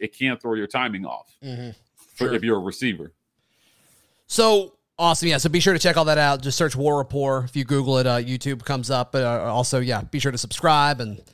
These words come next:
Speaker 2: become an insider. It's worth every single penny. I'm an insider. It's worth, it's worth it. It's awesome. You guys do a great job. So, as far as, uh, as far as this game Saturday, and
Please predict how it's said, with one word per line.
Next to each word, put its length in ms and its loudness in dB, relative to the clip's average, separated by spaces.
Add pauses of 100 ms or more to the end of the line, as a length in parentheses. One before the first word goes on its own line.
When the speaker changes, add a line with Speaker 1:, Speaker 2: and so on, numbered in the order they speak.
(260)
Speaker 2:
become 200 0
an 60 0
insider. 440 2
It's 120 -8
worth 160 2
every 220 2
single 240 -4
penny. 340 -2
I'm 180 0
an 60 -2
insider. 480 0
It's 160 -8
worth, 400 -4
it's 160 -4
worth 220 -2
it. 120 -16
It's 120 -10
awesome. 300 -6 (360)
You 80 -6
guys 140 -2
do 80 -4
a 40 -8
great 200 -6
job. 340 -6
So, 420 2 (380)
as 200 -2
far 300 4
as, 160 2
uh, 120 4
as 140 0
far 200 2
as 100 0
this 140 -4
game 240 0
Saturday, 560 2
and 160 -2